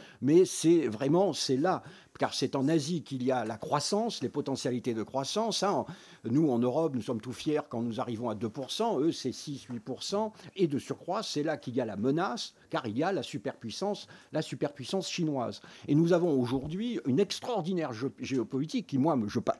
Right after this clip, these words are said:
me passionne. Mais que voulez-vous ? Je suis, en, en tant que diplomate, je suis un vautour qui vit du malheur des autres. Et donc, qui me passionne, un grand jeu d'équilibre géopolitique qui se met en place. Euh, et, et vous avez tout à fait raison. C'est une guerre froide deux point zéro,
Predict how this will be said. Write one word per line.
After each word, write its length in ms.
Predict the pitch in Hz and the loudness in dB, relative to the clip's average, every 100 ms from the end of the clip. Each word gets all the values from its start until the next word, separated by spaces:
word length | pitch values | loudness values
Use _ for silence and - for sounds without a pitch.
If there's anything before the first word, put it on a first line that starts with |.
| - - - | -6 -2 0
me 80 | |
passionne. 440 | 113 135 - 233 160 | 4 4 4 2 2
Mais 80 | 110 | 0
que 100 | 123 | -2
voulez-vous ? 520 | 117 123 120 147 110 - - | 0 0 0 -2 -4 -8 -16
Je 140 | - 113 | -8 -4
suis, 260 | 143 127 107 69 | 0 0 0 -2
en, 80 | 113 | -6
en 200 | 101 110 | -4 -4
tant 240 | - 139 | 0 0
que 40 | 113 | 0
diplomate, 380 | 117 135 143 | 0 2 2
je 80 | 117 | 0
suis 240 | 110 123 104 | -4 0 0
un 80 | |
vautour 540 | 104 123 110 165 127 - | 2 2 2 0 -2 -2
qui 120 | 120 | -6
vit 280 | 104 143 117 | -2 -2 -2
du 140 | 113 | 0
malheur 340 | 117 123 117 104 | 2 4 4 4
des 180 | 156 | 4
autres. 300 | 226 214 - - - - - | 8 6 4 -10 -12 -14 -2
Et 100 | 131 | 0
donc, 180 | 165 143 | 2 2
qui 140 | 143 | 0
me 60 | 117 | 2
passionne, 400 | 165 - 254 180 | 0 0 0 2
un 100 | 120 | 2
grand 220 | 156 170 | 2 2
jeu 300 | 123 131 170 | 4 6 6
d'équilibre 460 | 127 160 180 127 117 | 6 0 0 0 2
géopolitique 640 | 147 143 139 135 156 120 | 2 2 0 -2 -2 -6
qui 120 | 139 | -6
se 140 | - | -2
met 180 | 254 202 | 2 4
en 120 | 120 | 2
place. 500 | 117 170 277 269 - - - - - | 0 -2 -2 -6 -10 -12 -14 -20 -2
Euh, 340 | 120 123 117 110 - | 2 2 2 0 4
et, 300 | 170 180 170 | 4 6 2
et 40 | |
vous 180 | 160 175 | 2 4
avez 160 | 175 202 | 4 2
tout 100 | 185 | 2
à 60 | |
fait 140 | 185 175 | 2 2
raison. 320 | 190 226 202 - - - | 2 2 0 -4 -20 -20
C'est 560 | 110 - - - 233 202 | -14 -10 -8 -2 2 4
une 140 | 202 | 4
guerre 200 | 160 165 | 6 4
froide 440 | - 160 165 135 98 | 4 2 4 2 4
deux 180 | 110 151 | 4 4
point 220 | 143 139 | 2 2
zéro, 400 | 165 160 220 | 2 2 2